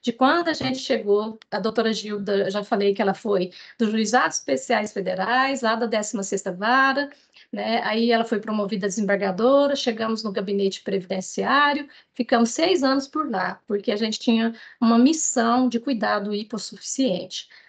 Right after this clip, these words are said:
Tanto que, quando ela chegou lá, a gente tinha trinta e três mil processos, ela recebeu mais noventa mil nesses seis anos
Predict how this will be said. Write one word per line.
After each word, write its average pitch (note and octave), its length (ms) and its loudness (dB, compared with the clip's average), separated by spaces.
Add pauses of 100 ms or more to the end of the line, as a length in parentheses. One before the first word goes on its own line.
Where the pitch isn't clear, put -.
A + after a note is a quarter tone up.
(120)
Tanto D4+ 300 2
que, C#4+ 300 -2
quando A3 200 2
ela G3 140 2
chegou G#3 680 2
lá, G3+ 280 0
a B3+ 80 4
gente A3+ 240 -2
tinha A#3 180 0
trinta F4 300 -2
e C#4 80 -4
três A3 400 -4
mil G3+ 160 0
processos, F#3+ 720 -4
ela A#3 160 2
recebeu G#3 380 0
mais B3 240 0
noventa C4 340 0
mil G#3 180 2
nesses G3+ 300 -4
seis F#3 300 -2
anos A3+ 340 -4